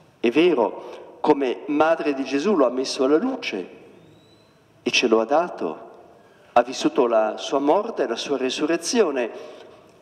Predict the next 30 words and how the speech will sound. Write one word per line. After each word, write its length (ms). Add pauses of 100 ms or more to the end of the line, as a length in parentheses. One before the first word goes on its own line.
(120)
ma 120
dal 160
momento 320
che 140
è 20
anche 240
madre 320
nostra, 1400
ecco 260
che 120
continua 1000
a 80
camminare 520
con 220
noi, 340
a 60
vigliare 720
sul 300
popolo 500
di 180
Dio, 760
a 100
nutrire 560
le 140
membra 400
della 220
Chiesa 440
che 100
siamo 380
noi 600